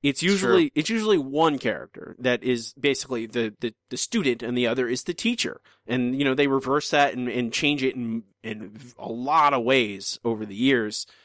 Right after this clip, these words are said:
Speaker 1: with the kids teaching parents, parents teaching kids, and everyone interacting with a lot of outside characters. But very rarely is it both characters, like, like, a plot really showing us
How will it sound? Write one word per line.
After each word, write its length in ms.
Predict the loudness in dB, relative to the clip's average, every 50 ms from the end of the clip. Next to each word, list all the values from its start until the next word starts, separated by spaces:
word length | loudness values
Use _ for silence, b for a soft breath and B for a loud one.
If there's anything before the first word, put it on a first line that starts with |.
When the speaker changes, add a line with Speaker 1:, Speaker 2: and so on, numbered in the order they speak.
| b b
Speaker 1:
with 500 | -2 0 0 0 0 -4 -8 -16 -16 -10
the 80 | -10 -8
kids 360 | -4 0 0 0 0 0 -6
teaching 320 | -6 -6 -6 -6 -6 -10 -4
parents, 320 | 0 2 4 4 2 2
parents 260 | 0 -2 -2 -2 -4
teaching 260 | -6 -8 -8 -8 -12
kids, 360 | -4 0 2 2 2 0 -2 -4
and 180 | -6 -6 -6 -8 _ _ _ -20 -20 _ _ 0
everyone 420 | 0 0 2 0 -2 -2 -2 -4 -2
interacting 540 | -2 -2 0 0 0 0 -2 -2 -6 -4 -2
with 180 | -2 0 0 0
a 40 | 2
lot 200 | 2 2 2 2
of 100 | 0 -2 -2 -2
outside 400 | -2 -2 -2 -4 -8 -8 -8 _
characters. 480 | -14 -18 -18 -18 _ -20 -20 _ -20 B B B B B B B B B B B B _ _ -20
But 240 | -4 -2 -2 -2 _ -8
very 420 | -6 0 2 4 6 6 6 4
rarely 540 | 4 4 2 4 6 6 4 4 4 2 2
is 140 | 0 0 2 0
it 140 | 0 -2 _ _
both 560 | -2 0 2 2 0 -2 -6 -18 -20 -20 -20 _ _ _ _ _ _ -8
characters, 720 | 0 2 2 2 2 0 -2 -2 -2 -2 -4 -6 -6 -6 B B B B B B B _
like, 240 | -2 -2 -2 -2 -4 -14 _ _ -4
like, 240 | -2 -2 -2 -2 -10 _ -10
a 60 | -10
plot 380 | -8 -4 -4 0 0 0 0 -2 -4
really 500 | -6 0 0 2 2 2 2 0 0 _ _ _ _
showing 500 | -12 -8 0 2 4 4 4 4 2 0
us 320 | 0 0 0 0 -2 -2